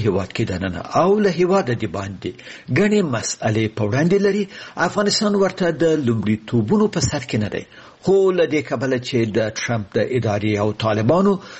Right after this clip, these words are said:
د تیر کال د فبرورۍ د موافقې پر اساس له افغانستانه د امریکایي پوځیانو د وتلو وخت پر رانږدې کېدو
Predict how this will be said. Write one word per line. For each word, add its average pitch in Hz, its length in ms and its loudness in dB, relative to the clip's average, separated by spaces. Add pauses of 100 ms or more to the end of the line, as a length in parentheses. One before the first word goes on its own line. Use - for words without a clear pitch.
(180)
د 196 240 4
تیر 226 240 2
کال 180 240 0
د 151 220 2
فبرورۍ 117 680 0
د 110 140 -2
موافقې 127 500 0
پر 196 220 0
اساس 107 320 -4 (320)
له 185 140 4
افغانستانه 175 600 0
د 135 100 0 (100)
امریکایي 117 440 0
پوځیانو 113 540 0
د 104 100 0
وتلو 110 400 0
وخت - 240 -4
پر 123 160 0
رانږدې 104 400 0 (140)
کېدو 123 280 2